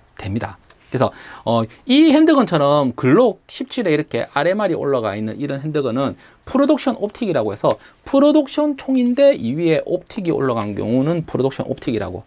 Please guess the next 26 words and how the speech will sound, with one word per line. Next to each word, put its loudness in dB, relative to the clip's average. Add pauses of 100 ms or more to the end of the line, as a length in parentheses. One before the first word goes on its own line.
(160)
합니다. -2 (260)
어, -6
그래서 2 (220)
요걸로 6
매치를 0
할 -4
때는 -2
조금 -6
마이너스 -6
점수가 -6
조금 -4
더 -8
있겠죠. -2
아니면 -4
이것끼리만 -2
이렇게 -10
매치를 -6
한다든지 -10 (180)
요런, 0 (340)
이런 -8 (240)
그 -10
체급이 2
다 -2
정해져 -4
있습니다. -8 (1600)
그래서, 4